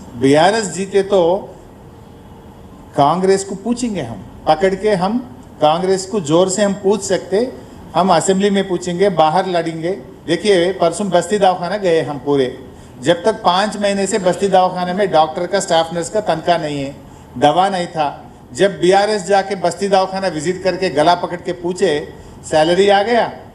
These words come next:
दवा भी आ गया। तब तक टिम्स का कोई काम ही नहीं हो रहा था। जब बीआरएस एलबी नगर टिम्स जाके क्यों नहीं चल रहा दो साल से बोले तो immediately टिम्स के पास हेल्थ सेक्रेटरी भागना शुरू करे,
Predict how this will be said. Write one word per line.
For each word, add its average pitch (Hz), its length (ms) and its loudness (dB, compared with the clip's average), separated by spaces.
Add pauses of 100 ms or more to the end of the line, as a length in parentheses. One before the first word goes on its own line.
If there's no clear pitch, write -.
(100)
दवा 147 240 2
भी 160 180 -2
आ 151 120 2
गया। 147 200 -6 (840)
तब 170 220 2
तक 214 200 0
टिम्स 196 240 0
का 208 160 2
कोई 196 320 0 (260)
काम 170 200 2
ही 220 80 0
नहीं 208 160 2
हो 196 140 4
रहा 190 140 4
था। 165 360 -4 (280)
जब 175 200 2
बीआरएस 196 440 2
एलबी 185 280 0
नगर 202 220 2
टिम्स 190 320 -2
जाके 190 400 2 (500)
क्यों 185 200 2
नहीं 208 140 2
चल 202 180 2
रहा 208 140 2
दो 190 200 0
साल 196 220 0
से 202 140 -2
बोले 190 240 2
तो 185 460 0 (180)
immediately 214 600 0
टिम्स 202 220 0
के 208 140 0
पास 208 340 2 (380)
हेल्थ 185 200 2
सेक्रेटरी 196 460 0
भागना 180 360 2
शुरू 190 300 0
करे, 190 380 0